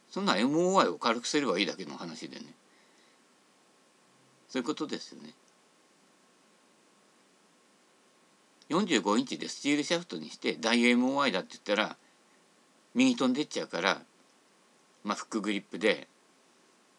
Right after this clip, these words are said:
シャローに振って地面反力使えば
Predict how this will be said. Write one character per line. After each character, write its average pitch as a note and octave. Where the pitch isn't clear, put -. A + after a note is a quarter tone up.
シ -
ャ A2
ロ G2
ー -
に D#2+
振 -
っ -
て F2
地 A#2
面 G#2
反 A2+
力 D#2
使 -
え F#2
ば D#2